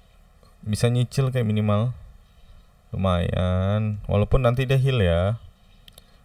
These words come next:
Habis i-, nyicil, nyicil, nyicil, nyicil. Aduh, nggak bisa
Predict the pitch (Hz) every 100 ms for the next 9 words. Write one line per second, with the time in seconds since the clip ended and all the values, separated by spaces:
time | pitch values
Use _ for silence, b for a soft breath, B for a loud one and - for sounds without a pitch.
0 | - - - - 214 135 131 113 117 131
1 | 101 - 135 151 107 135 147 156 101 -
2 | - _ - - 123 131 92 82 90 -